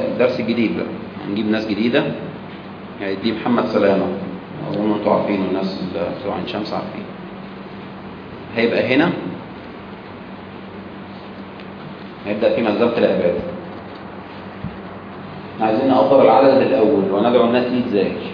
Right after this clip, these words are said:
ده الدرس المفروض نبقى عليه الناس. في حد جاهز أصلًا عنده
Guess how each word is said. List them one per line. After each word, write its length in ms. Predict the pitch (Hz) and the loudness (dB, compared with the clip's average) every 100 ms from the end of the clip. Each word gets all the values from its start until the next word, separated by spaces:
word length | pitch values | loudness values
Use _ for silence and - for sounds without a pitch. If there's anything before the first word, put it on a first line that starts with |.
| - - - 113 | -10 -12 -4 2
ده 40 | |
الدرس 320 | 113 123 139 | 4 6 6
المفروض 380 | 143 123 127 123 | 4 4 2 2
نبقى 180 | 123 110 | 4 4
عليه 140 | 113 | 4
الناس. 500 | 110 98 - - - - - - - - - - - - - - - - - - - | 4 4 4 0 -2 -6 -10 -12 -14 -14 -14 -14 -14 -14 -14 -14 -14 -14 -14 -14 -10
في 180 | 117 117 | -4 4
حد 180 | 135 113 | 4 6
جاهز 320 | 110 127 123 | 6 6 6
أصلًا 400 | - 113 117 110 | 4 4 2 2
عنده 180 | 107 117 | 2 2